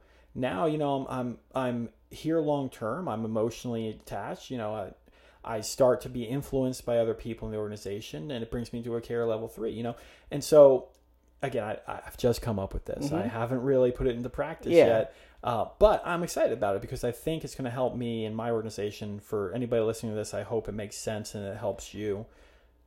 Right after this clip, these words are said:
Speaker 2: Yeah,
Speaker 1: And
Speaker 2: one of the things that I was also gonna say, and again, I know that you're working through this, but it, w-, what seems to be interesting is I feel like,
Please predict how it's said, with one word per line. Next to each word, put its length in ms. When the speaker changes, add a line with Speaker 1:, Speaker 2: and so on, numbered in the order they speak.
Speaker 2:
Yeah, 160
Speaker 1:
And 260
Speaker 2:
one 180
of 60
the 60
things 160
that 100
I 20
was 120
also 180
gonna 140
say, 460
and 360
again, 320
I 80
know 140
that 100
you're 100
working 240
through 200
this, 180
but 380
it, 280
w-, 260
what 220
seems 220
to 60
be 100
interesting 540
is 100
I 80
feel 240
like, 320